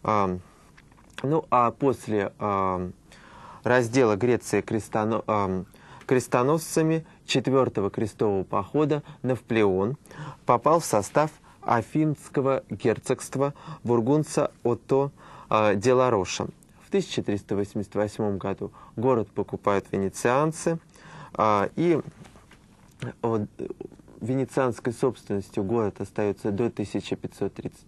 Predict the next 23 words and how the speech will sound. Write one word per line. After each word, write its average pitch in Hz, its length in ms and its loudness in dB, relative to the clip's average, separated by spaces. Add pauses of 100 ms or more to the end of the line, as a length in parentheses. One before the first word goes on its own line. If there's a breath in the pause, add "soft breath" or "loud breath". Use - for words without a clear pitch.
(100)
девятого 131 440 -2
года, 123 320 -4 (360 loud breath)
пока 104 340 0
его 131 280 0
не 95 220 -4
берут 95 360 0 (440 loud breath)
турки. 101 460 -2 (2000 loud breath)
А, 110 300 4
при 165 180 2
турках 175 460 0 (460 loud breath)
в 113 100 -2
Навплеоне 156 720 0
была 127 320 2
столица 135 540 -2
провинции 131 720 0 (320 loud breath)
Морея. 117 460 4 (400 loud breath)
Ну, 160 260 2
а 123 260 4
в - 80 -8
тысяча 139 320 -2
семьсот 127 400 -2
семидесятом 120 760 -2
году 90 240 -6